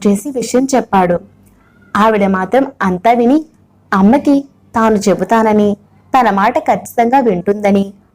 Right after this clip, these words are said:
హామీ ఇచ్చాంది, ఇచ్చింది. దాంతో దామోదరం కొద్దిగా ఊపిరి పీల్చుకున్నాడు.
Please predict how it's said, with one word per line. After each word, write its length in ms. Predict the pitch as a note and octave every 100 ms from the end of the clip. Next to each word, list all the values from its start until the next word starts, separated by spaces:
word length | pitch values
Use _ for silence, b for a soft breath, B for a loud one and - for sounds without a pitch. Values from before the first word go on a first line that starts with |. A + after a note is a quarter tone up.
| _ -
హామీ 420 | G3 F#3 B3 C#4
ఇచ్చాంది, 580 | - - F#3+ F3+ F3 - A3
ఇచ్చింది. 440 | - G3+ F3 D#3+ - _ _ _
దాంతో 440 | F3+ F#3+ G3 A3+ E4
దామోదరం 640 | B3 G3 A3+ C4 B3 G#3+ - _ _ _
కొద్దిగా 600 | D3+ D#3+ - G3 A#3+ E4 E4 _ _ _ -
ఊపిరి 300 | A3+ A#3 F4
పీల్చుకున్నాడు. 960 | D#4 A#3+ A3+ - G#3 G3 F3+ E3+ E3